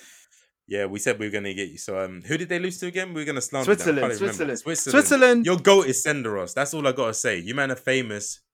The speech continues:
Speaker 1: for Banks and
Speaker 2: And watches.
Speaker 1: chocolate and watches. Like, you're dead,
Speaker 2: Watches
Speaker 1: bro.
Speaker 2: I can't even afford, so you're irrelevant to
Speaker 1: Facts.
Speaker 2: me.
Speaker 1: You're trash.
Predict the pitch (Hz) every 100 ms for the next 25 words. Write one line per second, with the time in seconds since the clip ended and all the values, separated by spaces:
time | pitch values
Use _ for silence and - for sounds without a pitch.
0 | _ 95 95 117 110 90 - - _ _
1 | 95 95 120 135 156 - 123 98 - 135
2 | - 113 101 104 104 104 - 87 78 76
3 | 76 107 123 - - 185 170 190 165 147
4 | 123 - 131 113 120 113 131 131 120 139
5 | 123 113 - 110 107 92 - _ 98 -
6 | 147 127 85 - -